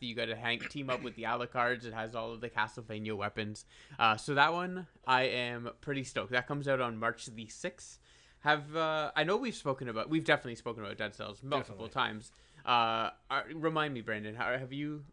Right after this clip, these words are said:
Speaker 1: been into the Dead Cells world?
Speaker 2: Oh yeah, I went past the knuckles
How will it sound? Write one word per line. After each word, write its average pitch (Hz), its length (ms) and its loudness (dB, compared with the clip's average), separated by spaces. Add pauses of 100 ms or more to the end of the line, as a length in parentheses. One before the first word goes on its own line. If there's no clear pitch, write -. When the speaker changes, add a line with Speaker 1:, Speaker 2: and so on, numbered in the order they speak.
(120)
Speaker 1:
been 135 360 -4 (100)
into 139 260 -6
the 131 140 -8
Dead 117 220 -6
Cells 123 300 -6
world? 117 360 -8
Speaker 2:
Oh 247 120 2
yeah, 107 280 -2
I 120 40 -4
went 147 200 -4
past 113 200 -2
the 101 60 -12
knuckles 82 400 -16